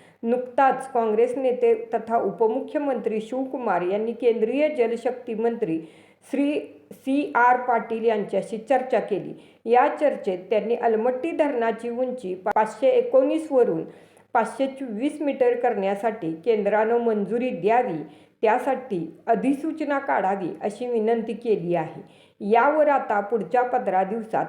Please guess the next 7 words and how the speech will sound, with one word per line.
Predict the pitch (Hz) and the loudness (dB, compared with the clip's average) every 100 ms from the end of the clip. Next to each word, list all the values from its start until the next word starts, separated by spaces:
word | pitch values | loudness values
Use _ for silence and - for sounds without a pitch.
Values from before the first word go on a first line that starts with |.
| - | -6
बैठक | 202 214 208 254 254 | 0 0 2 0 0
लागणार | 269 220 185 175 180 | 0 0 0 -4 -2
असून | - 214 170 | -4 -6 -8
मंजुरी | 165 185 208 202 202 285 | -4 -2 0 0 0 -2
मिळण्याची | 302 285 208 185 185 226 | -2 -2 -2 -4 -6 -10
शक्यता | - 269 - 262 - | -4 -4 -2 -4 0
आहे. | 139 | -2